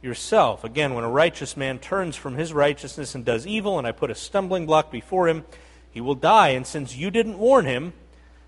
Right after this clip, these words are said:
he'll die for his sin. The righteous things he did will not be remembered, and I'll hold you accountable for his blood.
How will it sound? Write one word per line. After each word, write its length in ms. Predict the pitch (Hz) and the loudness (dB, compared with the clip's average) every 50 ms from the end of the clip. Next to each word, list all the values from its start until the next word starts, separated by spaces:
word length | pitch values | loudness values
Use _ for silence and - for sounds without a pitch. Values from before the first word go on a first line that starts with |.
| _ - | _ -2
he'll 120 | 190 185 | -2 0
die 240 | 147 139 127 127 135 | 2 2 4 4 2
for 160 | - - 160 | 2 0 0
his 200 | 147 160 156 151 | 0 0 -2 -4
sin. 300 | - - 254 247 208 151 | -4 -2 0 0 0 0
The 80 | 135 127 | 0 0
righteous 400 | 127 143 185 226 - - 202 - | 2 2 2 2 0 -4 -10 -8
things 280 | - - 202 196 180 | -4 -4 -4 -4 -4
he 120 | - 185 160 | -6 -8 -8
did 420 | 143 143 165 165 165 156 156 151 - - - - _ _ _ _ _ | -4 0 0 0 0 0 -4 -10 -14 -18 -20 -20 _ _ _ _ _
will 160 | - 135 139 135 | -4 -4 -2 0
not 240 | 139 135 135 135 | 0 0 -2 -2
be 80 | - 143 | -4 -6
remembered, 560 | 135 131 131 131 143 156 156 139 135 131 127 | -4 -4 -4 -2 -2 -2 0 0 0 -2 -2
and 180 | 131 139 139 135 | -4 -8 -6 -2
I'll 160 | 147 160 151 | -2 -2 -2
hold 360 | - - 156 143 139 127 117 | -2 -4 -6 -4 -4 -6 -10
you 500 | 117 120 139 190 240 233 175 139 120 127 | -14 -12 -8 -6 -4 -2 -2 -2 -4 -6
accountable 640 | - 123 - - - 175 165 156 - 135 113 117 113 | -8 -12 -14 -12 -8 -6 -6 -4 -4 -4 -4 -4 -6
for 200 | - - 139 113 | -6 -6 -8 -8
his 200 | 110 123 117 110 | -8 -8 -10 -10
blood. 400 | 113 120 131 165 202 185 127 | -8 -2 0 2 4 2 2